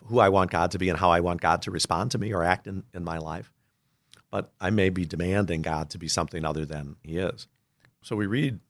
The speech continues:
God's communication to us. We read God's loving plan. We read God, how God has revealed himself to, to people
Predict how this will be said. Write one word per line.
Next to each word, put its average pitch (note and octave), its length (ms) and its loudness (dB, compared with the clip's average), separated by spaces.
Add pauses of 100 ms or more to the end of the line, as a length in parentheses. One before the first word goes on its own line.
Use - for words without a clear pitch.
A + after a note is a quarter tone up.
(600)
God's E2 240 0
communication F#2 720 0
to F2 160 -6
us. - 180 -4
We F#2+ 80 -2
read F2+ 240 0
God's D#2 300 -2
loving D#2+ 260 -2
plan. D2 460 -8 (420)
We F2 60 -12
read D#2+ 200 -4
God, D#2 280 0
how E2 120 -2
God D#2 220 2
has E2 160 -2
revealed E2 320 -2
himself E2 340 -2
to, D2 100 -16 (180)
to E2+ 80 -16
people - 420 -12